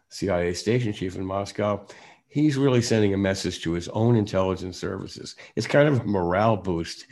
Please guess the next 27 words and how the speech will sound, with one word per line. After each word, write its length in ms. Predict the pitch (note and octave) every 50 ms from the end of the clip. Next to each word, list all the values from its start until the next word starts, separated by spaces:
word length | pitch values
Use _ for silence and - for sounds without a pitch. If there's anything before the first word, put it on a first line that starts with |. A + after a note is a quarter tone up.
| - - - -
to 100 | A#2+ A2
carry 420 | - - A#2+ A#2 G#2 G#2 G#2 G2
out 240 | F#2 F2+ F2 - - - - -
a 80 | - G2+
spectacular, 1000 | - - G2+ F#2 - - G2 A2 G#2+ G#2+ G#2+ G#2 G2 F#2 F2+ F2 E2 D2+ - _ _ _ - - - _ -
esoteric 720 | A#2+ A#2 A2+ - G#2+ G#2 - A2 G#2 G2+ F2+ E2+ E2 -
assassination 1040 | - - - G2+ G2+ F#2+ F#2+ - - F2 F2 F2 F2+ F2 - - E2+ D2+ D#2 G2 - -
abroad, 500 | F#2 E2+ D2+ F2 F2 F2 E2+ E2 E2 D#2 - _ _ _ - _ _ _
oddly 400 | - E2+ F#2 F#2+ E2 F2+ F#2 F2+
as 140 | E2+ E2 -
it 80 | - F2+
might 240 | F2 E2+ E2 E2
seem 320 | - - - F2+ F2 E2+ D#2
to 100 | E2 E2
us. 220 | F2 F2+ - - _ - - - - _ -
He's 200 | B2 A#2+ A#2+ -
telling 300 | - D3 C#3+ C3 A#2+ A2
them, 240 | A2 G#2+ G2+ F#2 -
"We're 220 | A2 A2+ C3+ C#3
back. 400 | A2+ A#2+ B2+ A2+ F2 - - - _ _ _ _ -
We're 140 | - A#2 B2+
like 240 | B2+ C3 B2+ B2 -
the 140 | G#2+ F#2
old 340 | - - A2 A#2 A#2+ A#2 A#2+
K 240 | - - G#2 G#2+ G#2
G 260 | G#2 - G#2 G#2 G#2
B. 460 | G2 G#2 G2+ F#2+ F#2 D#2+ - - _